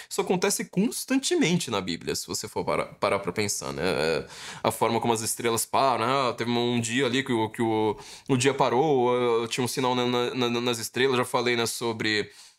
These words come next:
o, o, a, a formação da aliança com Abraão, né? Que fala assim, Abra os,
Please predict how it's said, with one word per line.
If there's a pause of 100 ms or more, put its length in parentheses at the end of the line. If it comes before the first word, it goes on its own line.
(140)
o, (1160)
o,
a,
a
formação
da
aliança
com
Abraão,
né?
Que
fala
assim,
Abra
os,